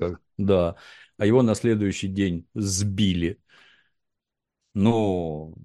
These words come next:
можно только порадоваться за военнослужащих украинской армии, что они в могилу лягут в чистых новых трусах. Это им поможет, э, с тёплыми руками и ногами, которые согреют какими-нибудь там этими собранными грелками. Ну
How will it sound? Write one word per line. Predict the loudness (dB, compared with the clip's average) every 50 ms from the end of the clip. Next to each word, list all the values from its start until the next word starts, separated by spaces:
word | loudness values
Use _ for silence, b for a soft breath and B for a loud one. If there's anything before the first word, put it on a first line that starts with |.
| -20 -20 _ -8
можно | -2 0 2 2 2 0 -2 0
только | 0 0 2 2 0
порадоваться | 2 2 2 4 6 6 6 6 4 4 2 0 0 0 -2 -2 -2 0 0 2 2 0 0
за | -2 0 2 2 4 4 2 2
военнослужащих | 2 0 0 0 0 -2 -2 -4 -4 -6 -6 -6 -4 -6 -6 -8 -8 -10 -10 -10 -6 -6
украинской | -6 -2 0 0 2 2 0 -2 -2 0 2 4
армии, | 6 6 6 6 4 4 2 0
что | 0 2 2 4
они | 4 4 4 4 4 4 2 2 0
в | -2 -4 -2
могилу | 0 2 2 2 2 2 2 2 4 4
лягут | 4 4 2 2 0 -4 -8 -10
в | -12 -12
чистых | -8 -4 -4 -4 -2 -2 -4 -2 0
новых | 2 4 4 4 4 2 -2 -4
трусах. | -6 -6 -6 -6 -6 -10 -8 -10 -10 -10 -10 -18 -18 _ _ -20 _ b b b b b b b 2
Это | 2 2 2 2 0
им | 2 2 2 0
поможет, | -2 -4 -2 0 0 0 0 -2 -2 -6 -10 -8 -6
э, | -4 -2 -2 -2 -2 -4 -6 -8 -8 -10
с | -12 -10 0
тёплыми | 2 2 2 2 2 4 4 6 6
руками | 6 6 6 4 4 2 4 4 2 2 2 0
и |
ногами, | 0 0 -2 0 0 0 -2 -2 -4 -6
которые | -6 -6 -8 -4 -4 -4 -4 -4 -4
согреют | -2 -2 -2 0 2 2 2 2 0 -2 -4
какими-нибудь | -6 -6 -4 -4 -4 -2 -2 -2 -2 -4 -6 -8 -10 -10
там | -10 -10 -8 -8
этими | -8 -8 -10 -12 -14 -12 -12 -12
собранными | -10 -2 0 0 0 2 0 -2 -2 -2 -4 -4 -4
грелками. | -2 -2 -2 0 0 -2 -4 -6 -8 -10 -8 -8 -8 -8 -8
Ну | -8 -8 -8 -8